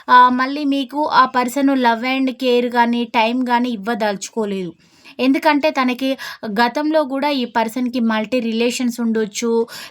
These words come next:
లేదా వేరే పర్సన్ లైఫ్లోకి వెళ్ళి మీ లైఫ్లోకి రావచ్చు. ఆ, తను, తనకైతే వేరే, ఆ, మీతోటి కాకుండా, మీకంటే ముందు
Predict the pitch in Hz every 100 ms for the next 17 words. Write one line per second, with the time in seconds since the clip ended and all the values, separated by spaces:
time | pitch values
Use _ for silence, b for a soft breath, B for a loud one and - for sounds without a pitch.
0 | - 233 240 220 226 240 254 240 226 262
1 | 247 226 226 247 233 240 233 220 220 247
2 | 233 226 247 240 240 226 214 214 202 240
3 | 233 226 B B B 240 240 277 285 285
4 | 277 277 - 311 302 294 311 262 208 254
5 | 285 320 294 285 - - 247 247 247 -
6 | - 254 311 320 320 311 294 269 269 262
7 | 254 254 247 247 254 247 277 233 247 285
8 | 294